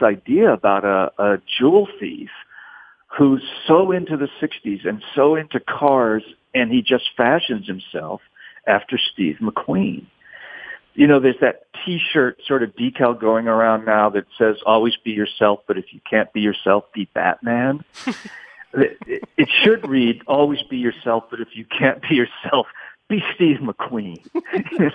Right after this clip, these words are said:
Speaker 1: know, who was the embodiment of California cool. And, and in many ways, I think the personification of American cool. And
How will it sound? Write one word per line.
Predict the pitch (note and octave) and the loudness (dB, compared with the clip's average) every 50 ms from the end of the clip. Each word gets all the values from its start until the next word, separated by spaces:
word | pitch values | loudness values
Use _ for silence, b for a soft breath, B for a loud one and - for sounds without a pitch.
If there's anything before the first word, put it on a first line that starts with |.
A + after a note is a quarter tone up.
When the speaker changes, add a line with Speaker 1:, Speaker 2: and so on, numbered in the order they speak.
| - | -2
Speaker 1:
know, | - C#3 - - - - D#3 D#3+ _ B B G3 A3 B | -2 -2 -2 -4 -6 -6 -6 -6 _ B B -10 -8 B
who | - F#3+ F3 E3 | -4 -2 0 0
was | E3 D3 F3 D#3+ D3+ D#3 D3 - B B B B B B B B B B B B _ - | 2 2 2 2 2 0 -4 -6 B B B B B B B B B B B B _ -6
the | F#3 F#3+ F3+ | -2 2 2
embodiment | E3+ E3+ D#3 C#3+ _ - F#3+ G3 G#3 G#3 A3 G#3 G3+ E3+ D3+ C#3+ C3+ A#2 G2 F2 - - - | 2 0 -2 -8 _ 0 2 2 4 4 2 2 0 -2 -4 -4 -4 -6 -6 -8 -14 -10 -6
of | - B2+ - - - | -6 -6 -6 -6 -8
California | - C#3 C3 B2+ B2+ B2+ - - - B2 A#2+ A#2 G#2+ G2 - | -4 -2 0 0 0 -2 -6 -8 -14 -14 -14 -14 -16 -20 -16
cool. | - - - G#2 F#2 E2+ B1+ B1 - - b b b b b b b b _ - | -14 -10 -8 -6 -6 -6 -8 -10 -16 -20 b b b b b b b b _ -2
And, | B2+ B2 A#2 A#2+ | 0 0 0 0
and | - - B2+ B2+ | 0 0 0 0
in | A#2+ B2 | 2 2
many | C3+ C3+ C#3 C#3 | 2 4 4 4
ways, | C3+ C3+ A#2+ A2+ | 4 4 2 2
I | B2+ A#2+ | 0 -2
think | - - B2 A#2 - | -2 -4 -10 -10 -10
the | - | -14
personification | G2 - A#2 - - - B2+ A#2 A#2 A2+ A2 - A#2+ - - - A2 G2+ F#2+ - - G2+ | -16 -12 -12 -10 -6 -2 -2 0 0 -2 -4 -6 -8 -8 -4 -2 -2 -2 -2 -2 -6 -6
of | F#2+ E2+ | -6 -6
American | F#2 F2+ F2+ F#2 F#2 F#2+ F#2+ G2+ G2+ - - E2 C2 - - | -8 -8 -4 0 2 2 4 2 0 -2 -6 -14 -14 -14 -14
cool. | - - - - - - - C#3 _ B B B B B B B B B B B _ | -14 -12 -12 -12 -12 -14 -16 -16 _ B B B B B B B B B B B _
And | - C3 B2 B2 B2 A#2+ A#2+ | 0 2 2 2 0 -2 -6